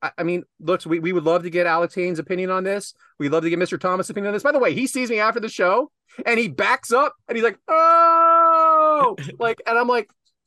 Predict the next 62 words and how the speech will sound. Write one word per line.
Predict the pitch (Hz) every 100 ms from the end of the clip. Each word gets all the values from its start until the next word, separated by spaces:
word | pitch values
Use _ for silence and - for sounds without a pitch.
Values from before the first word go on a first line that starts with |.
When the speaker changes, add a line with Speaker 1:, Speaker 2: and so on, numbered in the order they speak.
| _ _ _ _
Speaker 1:
like, | 190 196
he, | 180 220 220
like, | 226 - - -
<laughs> | -
I | 202
don't | 247 220
know | 220
what | 202
that | 202 185
was. | 156
I | 170
did | 226
talk | 220 202
to | 214
him | 180
a |
little | 190 185
bit |
in | 185
the | 160
middle | 175
of | 196
the |
show. | 190 220 226 302 _ _ _ _ -
Um, | 147 143 143 143 _ _ _ _ _ _ _ _ _ _ _ _ _ _
I | 190
just | 240 339
don't | 320 277 208
know. | 196 220
Like, | 185 147
they're | 247 247
definitely | 156 220 190
headed | 151 147 135
in | 131
a |
different | 135 139
direction. | 120 156 -
I'll | 143 254
tell | 277
you | 311
another | 285 392 453
thing. | 143 92 - _
They're | 156 196
gonna | 214
be | 220
in | 202
New | 196
York | 196 247 277
next | 208 175
month. | 151 123 208 _ _ _ _ _
Then | 196
they're | 247
gonna | 262 254
be | 196 226 226
in | 185
Florida. | 170 151 127 127 190 220 _ _ 160
Then | 233
they're | 302
gonna | 262 226
be | 226
in | 226
Chicago. | 202 - 190 262 151 -